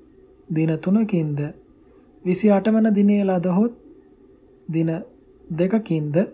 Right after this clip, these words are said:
විසිනව වන දිනයේ ලදහොත් එක් දිනකින්ද,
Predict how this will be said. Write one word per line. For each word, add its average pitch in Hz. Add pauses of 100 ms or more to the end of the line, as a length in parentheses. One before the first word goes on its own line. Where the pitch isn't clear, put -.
(800)
විසිනව 165
වන 185
දිනයේ 180
ලදහොත් 170 (180)
එක් 190
දිනකින්ද, 185